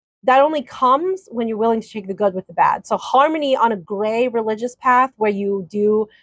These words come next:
not just embody wisdom and find meaning in everything that happens to you and you're kind of more passive,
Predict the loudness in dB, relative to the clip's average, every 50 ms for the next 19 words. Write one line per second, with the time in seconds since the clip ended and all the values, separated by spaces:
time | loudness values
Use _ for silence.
0 | _ -4 0 2 4 6 6 4 4 0 0 -2 -2 -2 -2 _ -8 -6 -6 -2
1 | 2 2 4 4 4 2 -2 -4 -4 -6 -6 -6 -8 -6 -6 -6 -8 -10 _ -2
2 | 0 0 0 0 -2 -6 -6 -6 -6 -4 -4 -2 -2 -2 -2 -4 -4 -4 -4 -4
3 | -4 -6 -10 -8 -8 -6 -6 -4 -2 -2 -2 -2 -4 -14 -14 -14 -10 -4 -2 0
4 | 0 0 0 -2 -4 -4 -4 -4 -4 -2 -2 -2 -4 -6 -6 -6 -4 -2 -2 -2
5 | -2 2 2 2 2 2